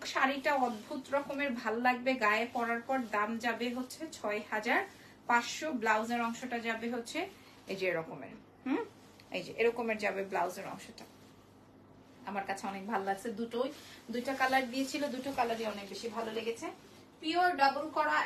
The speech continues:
এখন আরো একটা শাড়ি দেখাবো, এইটা কার চাই? আমার কাছে orange and magenta শেডটা সবসময় ভালো লাগে। এটার, আহ, ডিস-, ডিটেলটা আমি একটু বলে দিই। এটা হচ্ছে তোমার পিওর ডাবল বর্ডার কাঞ্জি, হ্যাঁ, আর, আহ, ডাবল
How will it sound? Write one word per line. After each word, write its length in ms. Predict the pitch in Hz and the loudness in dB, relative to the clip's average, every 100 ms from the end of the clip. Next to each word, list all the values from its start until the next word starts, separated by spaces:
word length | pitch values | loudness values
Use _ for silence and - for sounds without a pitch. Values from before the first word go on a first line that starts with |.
| - | 0
এখন 220 | - 269 | -2 -2
আরো 240 | 220 233 247 | 2 4 4
একটা 240 | 247 262 | 2 -2
শাড়ি 280 | - 226 220 | 2 2 2
দেখাবো, 460 | - - 240 240 240 | -6 -8 -2 0 0
এইটা 280 | 220 220 226 | -2 -2 -2
কার 180 | 226 190 - | 0 0 -2
চাই? 200 | 175 - - - - | -10 -10 -12 -18 4
আমার 240 | 240 294 - | 6 8 8
কাছে 400 | 320 - 330 320 233 | 6 6 4 4 6
orange 380 | 254 269 294 277 | 6 8 4 2
and 100 | 262 233 | 2 2
magenta 340 | 208 226 247 | 4 4 2
শেডটা 340 | 254 254 - 240 | 0 -2 0 -4
সবসময় 520 | - - - 269 269 | -4 -6 -2 0 0
ভালো 300 | 247 247 233 | 0 2 4
লাগে। 400 | 226 220 233 381 - - - - | 4 2 0 -4 -6 -14 -8 4
এটার, 400 | 269 330 320 320 | 8 12 12 10
আহ, 220 | - 233 220 | 8 6 6
ডিস-, 260 | 233 - - | 2 -2 -4
ডিটেলটা 440 | 240 269 277 285 | 2 4 6 4
আমি 120 | 254 | 0
একটু 160 | 254 254 | -2 2
বলে 220 | 226 220 | 2 4
দিই। 120 | 226 | 0
এটা 160 | 247 277 | 2 2
হচ্ছে 300 | 277 - 302 | 2 0 -2
তোমার 440 | 269 240 247 359 - - - - - | 0 4 8 8 4 -10 -16 -18 -2
পিওর 420 | 302 311 330 339 | 2 10 12 12
ডাবল 280 | 247 233 285 | 12 10 10
বর্ডার 440 | 254 285 262 294 320 - - | 6 8 10 8 6 -4 0
কাঞ্জি, 400 | 190 190 185 156 - - - | 4 4 2 -6 -8 -6 0
হ্যাঁ, 240 | 453 554 - - - - | 2 2 -2 -12 -20 0
আর, 280 | 190 202 196 | 4 6 6
আহ, 360 | 196 - - 180 196 | 2 -2 0 2 4
ডাবল 260 | 247 247 | 4 6